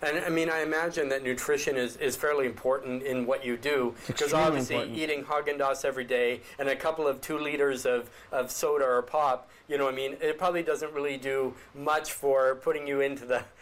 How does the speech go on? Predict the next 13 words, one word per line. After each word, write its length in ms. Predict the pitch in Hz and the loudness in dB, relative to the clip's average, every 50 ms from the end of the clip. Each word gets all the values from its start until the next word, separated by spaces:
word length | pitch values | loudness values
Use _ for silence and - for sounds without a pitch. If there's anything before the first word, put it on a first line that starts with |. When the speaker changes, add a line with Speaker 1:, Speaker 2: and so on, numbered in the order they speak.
| - - - - - | -20 -20 -20 -16 -8
Speaker 1:
you 120 | 156 160 160 | -2 0 0
know, 120 | 147 139 135 | 2 2 0
first, 400 | 139 - 151 147 139 147 - - - | 2 2 0 0 0 -2 -8 -10 -4
first 300 | - 160 156 147 151 147 | -2 0 0 0 -2 -4
or 40 | 127 | -4
second 380 | - - 131 117 - 131 120 | -2 0 -2 0 0 -2 -4
place. 340 | - - 147 143 135 135 143 - - - - - - | 0 0 2 2 2 0 -2 -8 -14 -14 -8 -4 0
Speaker 2:
Maybe 100 | 175 202 | 2 4
Speaker 1:
So 60 | 175 | 2
Speaker 2:
if 100 | - - | 2 2
you're 100 | 214 196 | 0 0
doing 160 | 185 180 170 | 2 2 2
sumo. 500 | 151 - - 214 196 196 147 117 117 131 | 0 0 0 0 2 2 2 0 0 -2